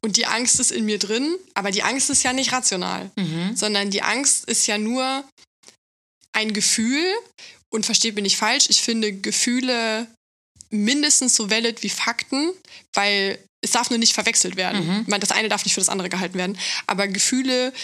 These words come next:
Speaker 1: sind die Signale so unseres Körpers, die uns am Leben erhalten. Das heißt, wenn du ein Angstgefühl hast, dann ist da was, was du klären musst. Und dann musst du rausfinden, hab ich wirklich vor dem Angst, vor dem ich Angst habe? Oder hab ich vor anderen Dingen Angst? Und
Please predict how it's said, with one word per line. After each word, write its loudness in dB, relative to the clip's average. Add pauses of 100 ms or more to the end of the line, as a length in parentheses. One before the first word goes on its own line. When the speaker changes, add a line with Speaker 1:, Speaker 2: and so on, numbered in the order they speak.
(100)
Speaker 1:
sind 2 (240)
die 0
Signale 2
so 0
unseres 0
Körpers, 0
die 0
uns 0
am 2
Leben 2
erhalten. 0
Das 2
heißt, 2
wenn 0
du 2
ein -2
Angstgefühl 2
hast, 2 (160)
dann 0
ist 2
da -2
was, 2
was 2
du -4
klären 0
musst. 2
Und -2
dann 0
musst 2
du 0
rausfinden, 0
hab -4
ich 2 (380)
wirklich 0
vor 0
dem 0
Angst, 4
vor -6
dem -2
ich 4
Angst 2
habe? 0 (280)
Oder 2
hab 0
ich 4
vor -2
anderen 0
Dingen 0
Angst? 0 (640)
Und 2